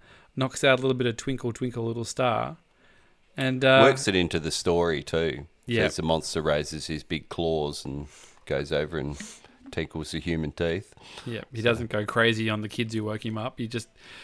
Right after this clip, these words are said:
Speaker 1: goes over to the old piano and, uh, yeah, knocks out a little bit of, uh, I thought for a second the piano was one of those, um, old-timey, sort of like the country and western ones, you know, with the,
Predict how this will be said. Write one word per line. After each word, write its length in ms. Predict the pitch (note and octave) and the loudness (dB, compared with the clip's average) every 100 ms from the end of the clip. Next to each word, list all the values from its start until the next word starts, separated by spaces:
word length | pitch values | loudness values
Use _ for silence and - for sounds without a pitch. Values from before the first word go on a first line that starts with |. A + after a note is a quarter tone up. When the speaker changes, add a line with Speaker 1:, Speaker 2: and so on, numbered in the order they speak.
| - - | -16 2
Speaker 1:
goes 260 | D3 C3+ | 6 8
over 240 | C#3 C3+ C3 | 10 8 6
to 200 | - C3 | 2 4
the 160 | B2+ | 10
old 180 | B2+ B2 | 10 10
piano 500 | - B2+ C3 C#3 D#3 | 8 8 10 10 10
and, 280 | C#3+ C3+ B2+ | 8 6 6
uh, 280 | C3 C3 C3 - - - - - | 10 10 8 -2 -20 -20 -20 -4
yeah, 540 | G#3 D#4+ A#3+ F#2+ G#1+ - - - - - - | 2 4 6 4 2 -4 -12 -20 -20 -20 -8
knocks 300 | D#3+ D3+ - | 0 0 4
out 140 | D#3+ D3+ | 4 6
a 20 | |
little 200 | D#3 D3+ | 4 4
bit 160 | D3+ D3 | 6 8
of, 260 | C#3+ C3+ | 6 8
uh, 220 | D3 D3 - | 8 8 6
I 100 | D#3+ | 6
thought 220 | A3+ F4 | 6 6
for 120 | - | 6
a 40 | E3 | 6
second 320 | D3+ D3+ C#3 | 8 6 4
the 80 | A#2+ | 4
piano 300 | B2+ B2 A#2 | 4 6 6
was 160 | A2+ | 4
one 160 | A2+ A#2 | 6 6
of 80 | A2+ | 8
those, 400 | A2 A2 A2 A2 | 8 8 6 6
um, 420 | A2 G#2+ G2+ G2 - - - - - - - - _ - _ - | 6 6 2 -4 -10 -10 -10 -12 -20 -20 -20 -20 _ -20 _ 6
old-timey, 800 | C3+ B2+ B2 A#2+ A#2+ A#2 A#2+ A#2+ | 10 10 6 6 8 8 6 2
sort 180 | B2 A#2 | 2 4
of 60 | A2+ | 6
like 160 | A2+ | 6
the 60 | A2+ | 4
country 380 | - A#2 - A#2 | 0 2 2 0
and 100 | G#2+ | 2
western 360 | A#2 - C3 | 2 2 2
ones, 280 | C3 E3 D3 | 6 6 6
you 60 | B2+ | 8
know, 160 | C3 | 8
with 140 | C3 C3 | 8 6
the, 180 | A#2 | 2